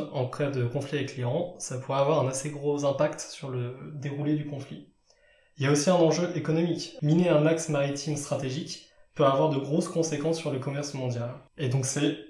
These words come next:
comme tu l'as mentionné, une compétence qu'il est impératif de moderniser, euh, surtout quand on sait que nos marines, nos navires de lutte anti-sous-marine datent des années quatre-vingts.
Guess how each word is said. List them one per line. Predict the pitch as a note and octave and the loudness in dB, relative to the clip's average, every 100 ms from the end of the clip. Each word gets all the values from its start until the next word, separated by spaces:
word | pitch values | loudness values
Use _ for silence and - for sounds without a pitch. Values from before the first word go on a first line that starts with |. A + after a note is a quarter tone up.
| - | -8
comme | - | 0
tu | D#3+ E3 | 2 4
l'as | D#3 | 6
mentionné, | D3+ - D#3+ F#3 | 6 4 2 2
une | E3 D3 | 0 0
compétence | E3 D#3+ E3 E3+ | 2 4 4 2
qu'il | C#3+ | -2
est | |
impératif | C3+ D3 D3 D3 D3+ | 0 4 4 2 -4
de | |
moderniser, | C3 C3+ C#3+ C#3+ C#3+ D#3+ - - - _ _ B2 | -2 2 2 2 2 -2 -4 -16 -20 _ _ -6
euh, | |
surtout | B2 D#3+ G3 | -2 -2 2
quand | C#3 C3 | 2 2
on | |
sait | D#3+ F#3+ | 2 0
que | F#3 | -2
nos | C3 | 0
marines, | B2+ C#3+ C#3+ D3+ D#3 | 2 4 4 2 0
nos | D#3 C#3 | 0 4
navires | D3 D#3 D#3+ | 4 4 2
de | C3 | 2
lutte | D#3 E3 | 0 -2
anti-sous-marine | D3 D#3 - C#3+ C3 C#3+ F#3 D3+ - - - - - | -6 -8 -8 -6 -2 0 0 -2 -10 -20 -20 -20 -8
datent | C3+ D3 D3+ | 2 4 4
des | C#3 | 0
années | C3 C3 | -2 -2
quatre-vingts. | B2 - A#2+ A#2 | -6 -6 -6 -8